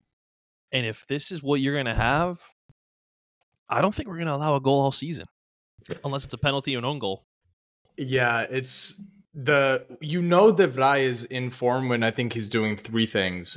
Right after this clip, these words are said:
Speaker 2: One, he's winning every single aerial duel, right? Like, that is probably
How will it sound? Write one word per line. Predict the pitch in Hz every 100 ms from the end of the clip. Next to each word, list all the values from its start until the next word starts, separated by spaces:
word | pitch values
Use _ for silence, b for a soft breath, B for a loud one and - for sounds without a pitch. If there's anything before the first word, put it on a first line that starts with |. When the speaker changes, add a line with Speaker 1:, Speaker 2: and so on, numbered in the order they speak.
| -
Speaker 2:
One, | 120 113 117 131 170 202 208 -
he's | - 151 131 120 123 -
winning | 120 131 127 123
every | 120 123 123
single | 127 131 117 113
aerial | 107 110 107 101
duel, | 101 76 69 -
right? | 104 104
Like, | 107 101
that | 123 120 123
is | 123 120 107 - - 123
probably | - 139 139 131 135 131 127 120